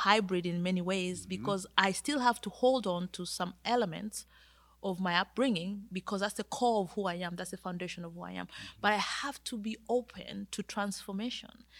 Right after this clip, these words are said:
Speaker 1: and adapting for me to be able to exist in this
Speaker 2: Exactly.
Speaker 1: new world. So I really, it resonates with me when you talk and when you reference that as well, because I know it, it is one thing to be born within a culture where there's expectations and taboos and it's unspoken, spoken,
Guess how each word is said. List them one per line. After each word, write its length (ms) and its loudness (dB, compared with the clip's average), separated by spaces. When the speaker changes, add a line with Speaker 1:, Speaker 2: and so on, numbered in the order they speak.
Speaker 1:
and 120 -4
adapting 580 4
for 160 -6
me 140 0
to 120 -8
be 80 -2
able 160 -2
to 200 -6
exist 640 -4
in 140 -2
this 220 -2
Speaker 2:
Exactly. 120 -4
Speaker 1:
new 80 -2
world. 340 0
So 340 2
I 160 8
really, 500 4
it 100 0
resonates 480 4
with 120 0
me 180 2
when 180 0
you 60 0
talk 500 -6
and 220 2
when 160 2
you 340 -2
reference 520 0
that 200 4
as 220 -4
well, 160 4
because 380 -2
I 120 2
know 240 0
it, 100 -4
it 140 0
is 160 4
one 160 6
thing 220 0
to 120 -8
be 100 -2
born 460 -2
within 360 0
a 60 0
culture 460 0
where 220 0
there's 320 -4
expectations 720 0
and 120 0
taboos 480 -4
and 160 0
it's 240 -6
unspoken, 680 -2
spoken, 560 -2